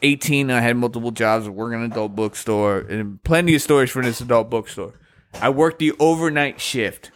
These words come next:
which was ten P M to six A M. So one night,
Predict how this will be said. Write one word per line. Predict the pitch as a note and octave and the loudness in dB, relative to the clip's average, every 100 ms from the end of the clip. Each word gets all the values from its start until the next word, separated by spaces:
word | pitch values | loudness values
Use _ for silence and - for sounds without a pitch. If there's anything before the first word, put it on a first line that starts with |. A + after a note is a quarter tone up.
| _ | _
which | G#2+ A2+ B2 | -6 -4 -4
was | A2+ | -6
ten | - D3 D3+ D#3+ | -4 0 0 2
P | - D#3+ C#3+ | 0 2 4
M | C#3 C#3 | 2 2
to | A2+ | -2
six | - C3 B2 - | 0 0 0 2
A | A2+ G2+ | 0 0
M. | F#2 F#2 _ _ - - _ _ _ - - - _ _ _ _ _ _ _ _ D#3 | -4 -10 _ _ -20 -20 _ _ _ -20 -20 -20 _ _ _ _ _ _ _ _ -6
So | - B2 | 0 0
one | A#2+ D3 F3 | 2 2 4
night, | E3+ D#3 C3 | 2 4 0